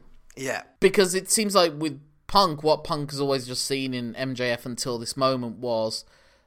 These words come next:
Speaker 2: a snot-nosed kid who would have picked on Punk at school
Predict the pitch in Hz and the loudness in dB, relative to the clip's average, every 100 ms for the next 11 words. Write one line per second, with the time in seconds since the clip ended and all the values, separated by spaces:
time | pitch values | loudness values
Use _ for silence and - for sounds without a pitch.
0 | - - - 151 139 143 131 117 117 110 | -6 0 0 2 0 -2 -6 -6 -6 -10
1 | - _ - 139 117 110 113 117 110 _ | -16 _ -8 -4 -2 -4 -6 -6 -8 _
2 | - 143 - 139 120 113 - 170 165 143 | -6 -6 -4 -4 -4 -6 -2 0 0 -6
3 | 113 - - 110 101 98 | -6 -6 -6 -8 -10 -14